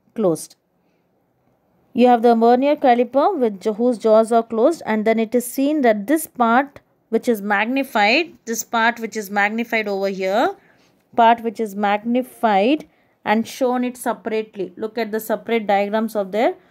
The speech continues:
Don't bother about the z-, non, no zero error, positive zero error and negative zero error.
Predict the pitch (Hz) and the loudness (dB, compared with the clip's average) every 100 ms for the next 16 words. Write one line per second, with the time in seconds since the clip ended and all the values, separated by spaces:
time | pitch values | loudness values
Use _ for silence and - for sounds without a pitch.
0 | _ - 214 247 233 220 220 233 220 220 | _ -2 2 2 2 2 2 0 -2 -4
1 | 208 208 180 185 190 202 220 220 196 208 | -4 -8 -8 -12 -6 -4 -2 -6 -4 -2
2 | 233 220 220 220 214 208 214 226 226 _ | -2 -2 -2 0 2 2 0 -2 -4 _
3 | _ _ _ 202 202 220 233 226 233 220 | _ _ _ 0 0 0 -4 -4 -2 0
4 | 220 214 220 226 208 190 185 180 214 190 | 0 2 0 0 0 -2 -8 -6 -6 -4
5 | 175 180 160 139 | -4 -4 -6 -12